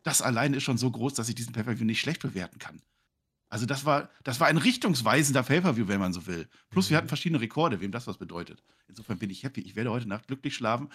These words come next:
Speaker 1: Ich, letztes Jahr habe ich noch heimlich ins Kissen geheult. Das kann ich dir sagen.
Speaker 2: <laughs> Hast du eine Zahl? Wie du's ver-, ich kann dir kurz vom Chat noch sagen, wir haben dort sieben,
Speaker 1: Ja.
Speaker 2: sieben, sieben, neun, acht, acht, sechs, sieben.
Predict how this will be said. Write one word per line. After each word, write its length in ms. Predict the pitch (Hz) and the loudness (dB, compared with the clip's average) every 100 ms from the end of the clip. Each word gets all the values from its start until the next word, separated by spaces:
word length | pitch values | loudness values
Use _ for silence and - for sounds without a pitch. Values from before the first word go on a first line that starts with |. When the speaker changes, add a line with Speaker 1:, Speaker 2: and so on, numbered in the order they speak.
| - | -10
Speaker 1:
Ich, 280 | - 120 107 | -2 0 2
letztes 260 | 113 165 196 | 0 0 0
Jahr 100 | 151 | 2
habe 100 | 139 | 2
ich 60 | 139 | 0
noch 140 | 123 | 0
heimlich 180 | 139 127 | 2 0
ins 140 | 117 | -2
Kissen 200 | 139 127 | -4 -2
geheult. 280 | 87 85 82 | -2 -4 -8
Das 100 | 92 | -10
kann 140 | 135 | -6
ich 80 | 127 | -6
dir 100 | 120 | -6
sagen. 320 | 98 82 78 - | -4 -6 -6 -12
Speaker 2:
<laughs> 920 | - 104 - 101 - - _ _ _ | -8 -8 -8 -12 -14 -20 _ _ _
Hast 160 | 123 | -2
du 20 | 147 | 0
eine 120 | 123 | 0
Zahl? 380 | - 127 190 - _ _ _ _ | 4 4 4 0 _ _ _ _
Wie 120 | 135 | -4
du's 100 | 139 | 0
ver-, 160 | - 120 | 0 2
ich 100 | 120 | 2
kann 140 | 147 | 2
dir 80 | 147 | 0
kurz 260 | 127 147 - | 2 0 2
vom 140 | 131 | 0
Chat 240 | - 151 | 2 0
noch 80 | 165 | 0
sagen, 400 | 151 151 151 147 | 0 4 4 4
wir 80 | 127 | 2
haben 80 | 127 | 4
dort 220 | 123 113 | 2 2
sieben, 260 | 131 147 156 | -2 0 2
Speaker 1:
Ja. 320 | 90 95 127 | 2 4 2
Speaker 2:
sieben, 20 | |
sieben, 440 | 113 131 135 139 135 _ _ | 0 -2 0 -2 -4 _ _
neun, 520 | 104 113 127 135 143 - _ | 2 4 6 2 -2 -10 _
acht, 380 | - 131 131 - | -2 0 0 -6
acht, 400 | - 120 127 - - | -6 -4 -4 -8 -4
sechs, 360 | 120 131 - 113 | -4 -4 -12 -8
sieben. 340 | 117 123 131 | -6 -6 -8